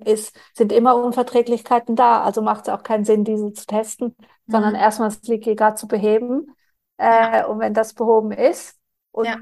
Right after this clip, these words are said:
Speaker 1: eben auch die Ernährung stimmt und, und, und Mindset und so weiter, Stress reduziert wurde,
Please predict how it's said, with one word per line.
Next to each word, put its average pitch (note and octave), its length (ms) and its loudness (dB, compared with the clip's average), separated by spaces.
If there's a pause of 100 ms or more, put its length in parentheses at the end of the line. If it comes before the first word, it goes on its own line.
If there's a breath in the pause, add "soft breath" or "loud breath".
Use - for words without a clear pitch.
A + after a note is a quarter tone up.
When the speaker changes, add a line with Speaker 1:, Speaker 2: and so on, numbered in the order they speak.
(120)
Speaker 1:
eben B3+ 180 2
auch A3+ 140 0
die A#3+ 120 2
Ernährung C4 500 0
stimmt E4 580 -4
und, A#3+ 300 -4
und, A3+ 260 -8
und A3+ 540 -8
Mindset A#3 800 0
und B3 180 -4
so B3+ 60 -6
weiter, A#3 300 4
Stress A#3+ 420 0
reduziert B3 500 0
wurde, A3 520 0